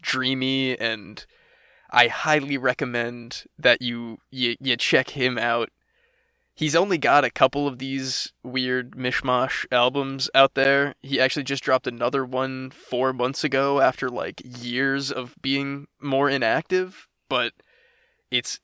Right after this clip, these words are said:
wholly satisfying and really relaxing. It's, it's almost just like meditation music. So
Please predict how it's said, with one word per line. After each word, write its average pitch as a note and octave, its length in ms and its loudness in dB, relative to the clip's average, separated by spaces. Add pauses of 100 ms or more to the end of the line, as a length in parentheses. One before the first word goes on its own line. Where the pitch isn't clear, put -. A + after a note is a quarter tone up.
(280)
wholly C#3 800 -2
satisfying A#2+ 960 0
and F#2+ 500 -10 (480)
really C#3+ 480 -2
relaxing. B2 720 -2
It's, - 200 -10
it's - 200 -6
almost C3+ 260 -2
just C#3+ 160 -2
like C3+ 80 -6
meditation B2+ 680 -2
music. - 520 -14
So A2 400 -4